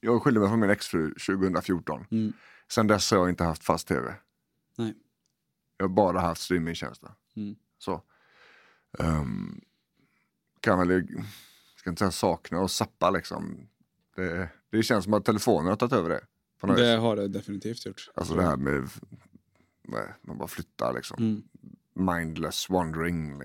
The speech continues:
Speaker 1: i, i en etervärld,
Speaker 2: Mm.
Speaker 1: på något vis. Nej, fan, alltså, det, tiden går fort.
Speaker 2: Det gör den.
Speaker 1: Det var inte länge sedan det var de tiderna.
Speaker 2: Eller utvecklingen går fort, rättare sagt, tänker jag.
Speaker 1: Ja.
Speaker 2: Alltså
Speaker 1: Ja, det är med.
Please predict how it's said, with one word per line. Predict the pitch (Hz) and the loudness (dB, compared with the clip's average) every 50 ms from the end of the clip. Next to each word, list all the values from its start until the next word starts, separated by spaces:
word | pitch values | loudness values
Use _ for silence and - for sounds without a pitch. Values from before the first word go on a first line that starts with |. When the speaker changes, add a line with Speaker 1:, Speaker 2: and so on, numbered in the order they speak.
| 50 60 - - | -14 -14 -12 -8
Speaker 1:
i, | - | -8
i | 80 80 78 - - 80 76 71 69 69 69 78 | -8 -8 -10 -12 -12 -12 -12 -12 -14 -14 -12 -12
en | 82 76 | -10 -6
etervärld, | 65 90 78 67 - _ - 80 80 82 82 85 76 - - - 113 | -6 -6 -6 -8 -10 _ -8 -6 -6 -4 -6 -6 -6 -10 -6 -2 0
Speaker 2:
Mm. | 113 110 110 110 110 - _ _ _ | 0 0 0 -2 -4 -12 _ _ _
Speaker 1:
på | - 92 | -10 -8
något | 85 80 | -8 -8
vis. | 69 - - _ _ _ _ _ _ - - - - - - - _ _ _ _ _ _ - | -10 -12 -16 _ _ _ _ _ _ -20 -20 -20 -20 -20 -20 -20 _ _ _ _ _ _ -2
Nej, | - - - 55 | 0 0 0 -2
fan, | - - - - - - 57 62 55 | -4 -10 -14 -4 -2 -2 -2 -2 -4
alltså, | - - 62 | -10 -10 -8
det, | 60 60 67 65 - - - - - - - - | -6 -4 -4 -4 -6 -10 -16 -20 -20 -20 0 4
tiden | 127 110 90 98 104 | 4 4 4 4 2
går | 107 98 | 2 4
fort. | 107 123 127 - - - _ _ _ _ _ _ _ _ _ _ _ _ _ - | 4 2 2 0 -8 -14 _ _ _ _ _ _ _ _ _ _ _ _ _ -6
Speaker 2:
Det | 101 | -6
gör | 107 104 | -4 -4
den. | 104 110 123 131 - _ _ - - _ | -4 -4 -6 -8 -10 _ _ -20 -20 _
Speaker 1:
Det | _ 104 101 101 101 | _ -4 -2 -2 0
var | 98 98 104 107 | 2 2 2 2
inte | 98 95 - 98 95 | 2 2 0 2 2
länge | 98 104 95 90 98 | 4 2 2 0 0
sedan | 107 107 107 | 0 0 2
det | 104 104 | 2 2
var | 101 104 101 98 95 | 2 4 4 4 4
de | 101 98 95 | 4 2 2
tiderna. | - 117 92 90 85 69 - - _ _ _ _ _ - - - | 2 0 0 0 -6 -10 -12 -18 _ _ _ _ _ -6 -4 -2
Speaker 2:
Eller | 120 110 110 | 0 0 0
utvecklingen | 120 135 127 - - 98 - - 107 123 156 | 0 0 -2 -2 -4 -6 -4 -2 0 2 2
går | 175 165 | 2 2
fort, | - 101 - - - - _ _ _ | 0 -4 -4 -6 -14 -14 _ _ _
rättare | - 113 110 - 104 | -10 -10 -10 -10 -12
sagt, | 98 101 - - | -12 -12 -14 -14
tänker | 104 98 92 90 | -14 -12 -12 -12
jag. | 90 - - _ - | -12 -14 -16 _ -8
Speaker 1:
Ja. | 92 90 87 85 - - | -8 -6 -6 -8 -10 -14
Speaker 2:
Alltså | 101 - - 101 101 98 95 - - _ _ _ _ _ _ | -14 -12 -10 -10 -10 -10 -12 -16 -20 _ _ _ _ _ _
Speaker 1:
Ja, | 92 95 | 0 2
det | 90 85 | 2 2
är | 98 | 2
med. | 113 104 104 | 2 2 0